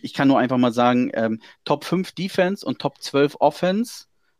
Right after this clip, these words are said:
hat schon mal bei Super Bowl dreiundfünfzig zum Titel gereicht. Und wenn wir von der Top neunzehn Offense uns ein bisschen verbessern, ähm, in der Top zwölf Defense, äh, Offense und, äh, die angesagte Top drei oder Top fünf Defense ist,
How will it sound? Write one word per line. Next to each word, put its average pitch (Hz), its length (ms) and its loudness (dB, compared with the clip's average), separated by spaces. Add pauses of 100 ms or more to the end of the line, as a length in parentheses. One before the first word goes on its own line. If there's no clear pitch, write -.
hat 143 200 -2
schon 156 140 0
mal 143 140 4
bei 127 140 4
Super 151 260 -4
Bowl 131 180 0
dreiundfünfzig 120 760 -4
zum 135 180 -4
Titel 117 300 -4
gereicht. - 580 -10 (380)
Und 113 180 -4
wenn 123 160 4
wir 123 120 2
von 127 160 -2
der 123 120 -2
Top 131 220 -2
neunzehn 156 480 2
Offense 139 440 0
uns - 220 -4
ein 123 80 -6
bisschen 156 360 -2
verbessern, 156 600 0 (560)
ähm, 120 580 4
in 127 160 0
der 120 140 2
Top - 220 0 (120)
zwölf 170 460 2
Defense, 196 540 -2
äh, 139 240 6
Offense 190 560 2 (480)
und, 165 360 4
äh, 127 280 4
die 123 520 0
angesagte 127 720 0
Top - 220 -4
drei 127 260 4
oder 123 200 2
Top - 240 -6
fünf 123 240 -4
Defense 139 520 -4
ist, - 340 -6